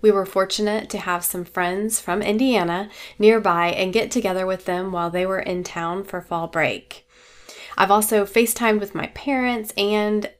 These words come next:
my nephews happened to be there then too, so got to see them. And just processing through all the emotions and allowing myself to be present in the moment when those opportunities do arise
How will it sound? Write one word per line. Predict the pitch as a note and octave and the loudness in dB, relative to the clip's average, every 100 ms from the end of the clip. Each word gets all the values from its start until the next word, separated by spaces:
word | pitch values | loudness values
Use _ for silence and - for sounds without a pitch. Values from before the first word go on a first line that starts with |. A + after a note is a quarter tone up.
| - | -10
my | F#3+ F#3+ F#3 | -6 -2 0
nephews | F#3+ F#3+ G#3+ G3+ | -2 -2 -2 -2
happened | G3 - F#3+ | -4 -6 -4
to | F3+ | -4
be | F#3 F#3+ | -6 -4
there | F#3 F#3 F#3 - | -2 -2 -2 -4
then | F#3 F3 F3+ | -4 -4 -4
too, | - F#3 A#3+ | -4 -2 -2
so | - - | -4 -4
got | E3+ - | -4 -6
to | F#3 | -8
see | - F3+ | -4 -4
them. | E3+ F3 B3+ F4 _ - - - - - - - _ - | -2 -2 -2 -4 _ -20 -20 -20 -20 -20 -20 -20 _ 2
And | A#3 A3 G#3+ | 6 6 4
just | B3+ - | 0 0
processing | B3 C4 D4 C#4 C4 G#3+ | 2 2 2 0 0 0
through | G#3+ G3+ G3+ G#3 G#3+ | -4 0 2 2 2
all | F#3+ G3 G#3 | 4 4 4
the | G#3+ | 2
emotions | F3+ E3+ F3 - A3 A3 A#3+ A#3+ - | 2 0 -2 0 0 2 0 -2 0
and | F#3+ | 0
allowing | F3+ F3 G3 A3+ | 2 2 4 2
myself | G#3+ G3 - F3+ - | 2 0 -2 -4 -6
to | G3 | -6
be | F3+ F3 | -4 -6
present | - E3+ F3+ G3+ - | -6 -6 -2 -2 -2
in | G3+ | -2
the | F#3 | -2
moment | F3+ E3+ F3 G3+ A#3 - - | -4 -4 -4 -2 -2 -4 -4
when | G#3+ A3+ A#3 A#3 A#3 | 2 4 4 0 2
those | G#3+ G#3+ | 4 4
opportunities | - G#3 A3 A3+ A3+ G#3+ A3 | 4 0 -2 0 2 4 2
do | F3+ G3+ B3 | 2 0 2
arise | F3 E3+ E3 E3 E3 E3 | 0 -2 -4 -4 -4 -4